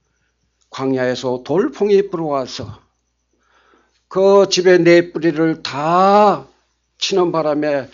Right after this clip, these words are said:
집이 다 무너지면서 거기에 깔려서 그 자녀들이 다 죽었어요. 여러분, 지금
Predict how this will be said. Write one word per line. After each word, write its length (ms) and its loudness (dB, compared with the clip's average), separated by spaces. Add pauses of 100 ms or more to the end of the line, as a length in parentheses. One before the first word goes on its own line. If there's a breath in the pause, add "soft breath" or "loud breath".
(260 soft breath)
집이 320 -6
다 220 -4
무너지면서 840 -6
거기에 360 -2
깔려서 760 0 (500)
그 160 2
자녀들이 520 0
다 260 4
죽었어요. 800 4 (4000)
여러분, 680 -4 (1700)
지금 640 2